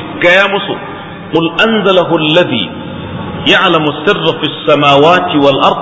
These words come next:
innahu kana ghafurar rahima." Gaya musu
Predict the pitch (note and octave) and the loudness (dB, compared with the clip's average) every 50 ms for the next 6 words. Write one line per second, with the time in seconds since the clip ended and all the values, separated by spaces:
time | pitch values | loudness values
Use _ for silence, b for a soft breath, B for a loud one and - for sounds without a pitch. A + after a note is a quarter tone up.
0 | - - - - - - - - - - - - - F#3 F#3 F3+ F3 D#3+ D3+ D#3 | -6 -8 -8 -8 -10 -8 -10 -10 -10 -8 -6 -4 -2 0 2 2 2 2 2 2
1 | D#3 C#3+ - D#3+ D#3 D3+ C#3+ C3+ A2+ - - - C3 B2+ A#2 A2+ G#2+ G#2+ G#2 A2+ | 0 2 2 2 2 4 2 2 2 0 0 2 2 2 2 2 2 0 0 0
2 | G#2+ F#2+ E2+ - - - - - - - - - - - - - - - - - | -2 -2 -4 -6 -6 -8 -8 -8 -8 -8 -8 -8 -8 -8 -8 -8 -8 -8 -6 -4
3 | C3 C3 C#3 F#3 F#3 G3 G#3+ A3 A#3 A#3+ A#3+ A#3 A#3 A#3 A3+ A#3 A#3+ D3 | -2 0 2 4 4 4 4 4 4 4 4 4 2 0 -2 -2 -6 -10